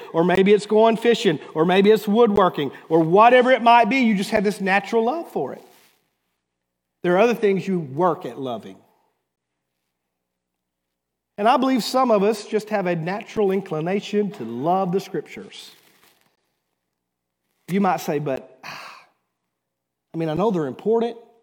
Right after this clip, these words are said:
and I do want to read 'em, but I don't know that I love 'em."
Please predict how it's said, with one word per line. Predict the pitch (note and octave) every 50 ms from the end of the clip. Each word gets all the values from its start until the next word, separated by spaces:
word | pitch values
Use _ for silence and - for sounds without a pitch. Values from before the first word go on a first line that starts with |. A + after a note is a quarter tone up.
| _ _ -
and | E3+ E3+
I | C#3 E3 F3 F3 E3+
do | - A#3 A#3
want | A3+ G#3+ D#3+
to | C#3
read | C#3+ F#3 A3 B3 B3+
'em, | B3+ B3 A#3 G#3+ - _ _ _ _ _ _ _ _ _ _
but | C#3+
I | F3+ G#3+
don't | A3 G3+
know | F#3+ F#3 E3
that |
I | - -
love | F2+ F#2+ A2 C#3 D3 D#3 F#3+ F#3+ E3 -
'em." | A2+